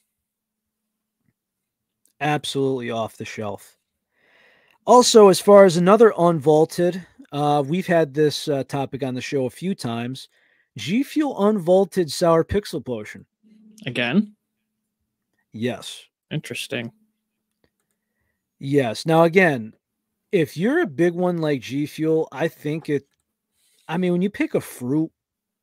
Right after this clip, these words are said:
Speaker 1: shouldn't you kind of have, like, every single fruit available if they all do well? Like, candies are, like, personal preference, but everybody's got a few fruits that they like. I understand allergies and all that. Like, I,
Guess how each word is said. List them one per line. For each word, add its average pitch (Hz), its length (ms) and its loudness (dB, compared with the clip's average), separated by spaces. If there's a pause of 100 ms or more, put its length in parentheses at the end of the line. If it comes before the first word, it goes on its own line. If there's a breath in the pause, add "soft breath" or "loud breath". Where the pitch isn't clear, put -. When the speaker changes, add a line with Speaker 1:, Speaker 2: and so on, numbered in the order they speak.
(800)
Speaker 1:
shouldn't 214 340 0
you 233 120 -2
kind 165 280 -2
of 180 80 -4
have, 170 240 0
like, 147 200 -4
every 147 220 -4
single 151 300 -6
fruit 147 280 -6
available 135 500 -2
if 131 100 -12
they 120 120 -6
all 127 140 -4
do 117 180 -8
well? 147 360 -2 (1000)
Like, 156 180 2
candies 208 460 0
are, 165 120 2
like, 156 240 0
personal 156 380 -4
preference, 143 500 -4
but 135 220 -6
everybody's 190 600 2
got 156 260 0
a 143 40 -4
few 147 240 -8
fruits 143 380 -8
that 107 200 -12
they 107 120 -12
like. 101 400 -18 (920)
I 143 100 -6
understand 147 400 -2
allergies 135 640 0
and 120 100 -6
all 127 180 -4
that. 123 360 -6
Like, 113 180 -10
I, 110 140 -10